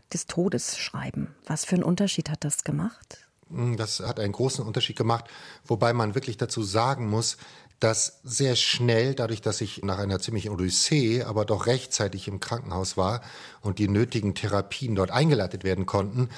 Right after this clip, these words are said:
Speaker 2: ich wirklich sehr glimpflich davongekommen bin. Und diese Phase, ja, in der wirklich real mir der Tod vielleicht gedroht hat,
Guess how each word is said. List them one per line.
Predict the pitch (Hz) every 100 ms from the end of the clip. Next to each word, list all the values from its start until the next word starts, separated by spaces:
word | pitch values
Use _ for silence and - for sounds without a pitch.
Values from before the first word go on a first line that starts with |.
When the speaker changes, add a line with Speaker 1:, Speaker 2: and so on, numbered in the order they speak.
| - - _
Speaker 2:
ich | 123 120 - -
wirklich | 104 - 95 -
sehr | 104 101
glimpflich | 90 98 101 - - 90 - -
davongekommen | - 92 - 127 95 - 98 92 90
bin. | 98 113 120 - - -
Und | - 104 104 101 - 104
diese | 87 98
Phase, | - - 143 160 143 107 80 76 82 76 - _ _ - 95
ja, | 110 120
in | - 95
der | 95 104 101 98 -
wirklich | 95 117 - 98 - 85
real | 90 87 92 117 131 110 90 78 80 -
mir | 104 98 95
der | 90 90 85 -
Tod | - 127 120
vielleicht | - 95 98
gedroht | - 87 - 113 123 -
hat, | 98 120